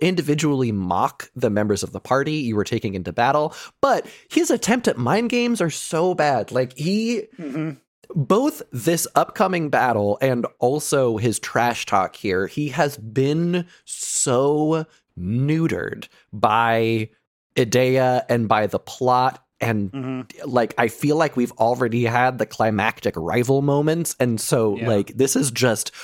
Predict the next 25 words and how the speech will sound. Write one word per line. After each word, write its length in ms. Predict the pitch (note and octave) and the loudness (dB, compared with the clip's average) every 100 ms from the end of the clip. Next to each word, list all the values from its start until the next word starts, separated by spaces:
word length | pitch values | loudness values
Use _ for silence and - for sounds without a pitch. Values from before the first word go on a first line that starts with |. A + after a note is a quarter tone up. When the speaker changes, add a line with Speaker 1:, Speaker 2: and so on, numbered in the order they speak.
| - | -14
Speaker 1:
wet 340 | - F#2+ B2+ D3 | -6 2 2 0
fart 360 | - A2+ A2 - | 0 0 0 0
Cypher 520 | - A#2 G2 G#2 F#2+ | 0 0 0 0 2
all 260 | A2+ B2 G#2+ | 2 2 2
over 200 | A2 G#2 | 2 0
the 100 | G#2 | -2
place. 420 | - F#2 F#2 - - - - | -4 -4 -4 -6 -10 -8 0
Uh, 240 | A2+ A2 - | 2 2 4
I, 240 | B2 C#3+ - | 4 4 0
my 480 | B2 B2 C#3 C#3 D3 | 2 2 2 2 0
party 440 | - C#3 B2+ A#2+ - | 2 2 2 -2 -4
for 180 | - A#2+ | -2 0
this 280 | B2+ A2+ - - | 2 0 -2 -4
was 480 | A2 A2 G2+ G2 - | 0 2 2 0 -6
Cypher, 640 | - - C3 C3 C3+ B2+ C3 | -2 0 0 2 0 0 0
Irvine, 540 | A2 A2 A2+ A#2 A2+ A#2 | 0 0 2 2 2 0
and 180 | G2+ F#2+ | -2 -4
Renoa. 540 | G2 F#2 B2 E3 G3+ _ _ - - _ - | -4 0 2 2 -2 _ _ -20 -20 _ 0
Uh, 380 | A2 G2+ G#2 - - | 2 4 2 0 -8
for 280 | - C#3+ A#2+ | -2 0 2
Irvine, 340 | D#3+ G3 C#3 B2+ | 0 2 2 2
he 80 | |
Speaker 2:
Sure. 60 | C3+ | 0
Speaker 1:
just 160 | C3 B2+ | 0 2
says, 320 | B2 A#2 - | 2 2 -2